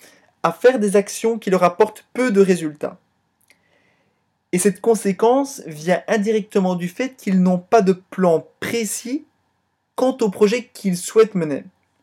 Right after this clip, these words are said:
Si vous utilisez les bonnes techniques, créer un business ne vous prendra pas beaucoup de temps.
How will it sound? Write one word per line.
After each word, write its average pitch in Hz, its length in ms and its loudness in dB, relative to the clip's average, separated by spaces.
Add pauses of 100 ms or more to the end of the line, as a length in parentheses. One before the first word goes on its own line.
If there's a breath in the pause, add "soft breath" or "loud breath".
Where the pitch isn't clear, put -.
(680 soft breath)
Si - 200 -6
vous 214 200 0
utilisez 226 460 -2
les 196 160 4
bonnes 196 400 2
techniques, 175 640 -8
créer 240 280 -2
un 220 80 2
business 202 360 -4
ne 214 40 0
vous 190 140 0
prendra 180 560 -2 (140)
pas 233 120 6
beaucoup 190 320 -2
de 156 100 -2
temps. 143 300 -6